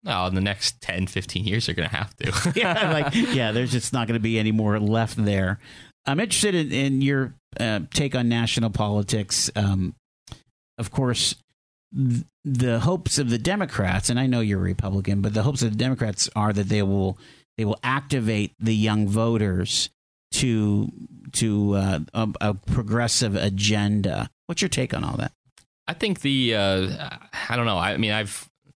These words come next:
Speaker 1: like I was telling you off air, I mean, a lot of this stuff I haven't been keeping up on, on as much as I used to, but I, I think it's a poor move for the Democrats politically to, to be searching this, uh,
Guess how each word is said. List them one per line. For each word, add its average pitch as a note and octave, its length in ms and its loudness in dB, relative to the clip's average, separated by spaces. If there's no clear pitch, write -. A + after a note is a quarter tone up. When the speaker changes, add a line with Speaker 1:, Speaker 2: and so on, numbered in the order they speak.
Speaker 1:
like G#2+ 140 -4
I G2+ 120 2
was G2 120 0
telling G#2 200 0
you G2+ 80 2
off G2 200 -2
air, G2+ 220 2
I F#2 40 0
mean, G2+ 140 0
a G2 80 2
lot A2+ 160 2
of G#2+ 60 -2
this G#2 140 0
stuff - 360 -2
I G2 140 0
haven't G2+ 360 -2
been G2 160 -2
keeping G2+ 360 -4
up G2 160 -4
on, G2+ 260 0
on G2 220 0
as F#2+ 140 0
much G2+ 180 -2
as F2+ 100 -2
I F#2 40 0
used G2 300 0
to, G2 160 0
but G2 240 -2
I, - 100 -8
I A2+ 100 -2
think E3 180 -2
it's B2 100 -2
a G#2 60 0
poor C3 520 2
move A2+ 560 0
for - 280 -4
the G2 60 0
Democrats G2+ 560 0
politically G#2 640 0
to, G2+ 140 0
to - 200 -8
be G2 260 0
searching G2+ 580 0
this, F#2+ 300 0
uh, F#2 360 2